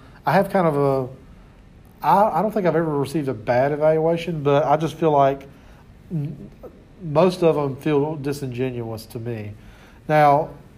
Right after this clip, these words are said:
I've had decent evaluations here. It's not a reflection of evaluations here, but I just feel like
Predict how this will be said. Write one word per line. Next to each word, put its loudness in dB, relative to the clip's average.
I've 0
had 4
decent -2
evaluations 0
here. -2
It's -12
not 2
a -2
reflection -4
of -6
evaluations -2
here, -2
but -2
I 2
just -2
feel 0
like 4